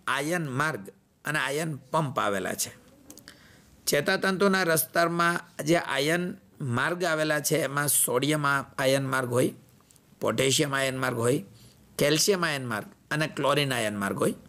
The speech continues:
અને બીજો એક પંપ હોય છે, જેને સોડિયમ પોટેશિયમ પંપ તરીકે ઓળખવામાં આવે છે.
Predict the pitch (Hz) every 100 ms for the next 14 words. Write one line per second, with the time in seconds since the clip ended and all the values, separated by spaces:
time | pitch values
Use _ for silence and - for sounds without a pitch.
0 | - - - - - - - - - 175
1 | 175 190 196 - 185 202 190 147 135 127
2 | 170 160 139 160 - - 135 143 156 185
3 | 226 - 143 139 147 139 - 196 220 -
4 | 170 160 - 160 131 127 120 113 104 107
5 | 101 101 104 107 -